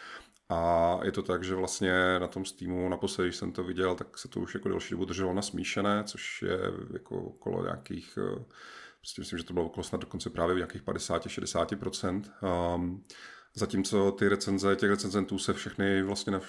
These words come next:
pohybujou nad nějakýma osmdesáti procentama, osmdesát čtyři momentálně na P C čku, osmdesát pět na Xboxu, jsou ty průměrný na Metacritic. No a samozřejmě tady pod těma dvouma screenshotama všichni jako rozebíjejí: „Nevěřte herním novinářům, prostě podívejte, oni tady říkají, že ta hra je dobrá a podívejte, tady lidi na Steamu říkají, že je blbá“, prostě, jo.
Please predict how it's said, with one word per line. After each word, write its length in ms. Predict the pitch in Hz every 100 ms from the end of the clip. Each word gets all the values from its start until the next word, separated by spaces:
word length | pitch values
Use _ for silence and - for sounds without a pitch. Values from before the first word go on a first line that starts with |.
| - -
pohybujou 560 | 104 98 95 95 95 95
nad 140 | 92
nějakýma 340 | 95 - 98
osmdesáti 560 | 98 - 92 - 87 95
procentama, 520 | 82 - 85 82 76
osmdesát 520 | 73 - 85 - 85
čtyři 300 | - - 82
momentálně 600 | 82 80 82 80 82 82
na 60 | 82
P 140 | 82
C 120 | 82 -
čku, 340 | - - 78
osmdesát 500 | 78 - 80 - 82
pět 380 | 76 76 76 -
na 260 | 80 80 76
Xboxu, 420 | 80 76 - - -
jsou 180 | -
ty 160 | - -
průměrný 460 | - 87 82 82 80
na 60 |
Metacritic. 560 | 82 82 82 90 - 80 - - - - - -
No 140 | 110 120
a 180 | 123 -
samozřejmě 380 | 117 110 107
tady 120 | 107 110
pod 200 | 104 -
těma 140 | 107
dvouma 200 | 98 101
screenshotama 520 | 104 92 104 101 101
všichni 240 | 92 - 98
jako 160 | 90
rozebíjejí: 640 | 101 92 90 95 90 92 92
„Nevěřte 440 | 117 127 - 120
herním 300 | 120 120 123
novinářům, 720 | 120 123 120 117 117 110 107
prostě 520 | - 107 - 95 98 101
podívejte, 500 | - 117 107 113 107
oni 280 | 107 104 107
tady 180 | 107
říkají, 280 | 104 - 107
že 60 | 104
ta 140 | 104
hra 160 | 101 -
je 60 |
dobrá 360 | 110 113 107 98
a 400 | 98 - 104 95
podívejte, 680 | 92 _ - 104 101 101 101
tady 240 | - 101
lidi 220 | 104 104
na 60 | 101
Steamu 360 | - 104 101 101
říkají, 400 | 104 - 90 95
že 80 |
je 100 | 95
blbá“, 260 | 92 95 85
prostě, 460 | - - - - -
jo. 200 | -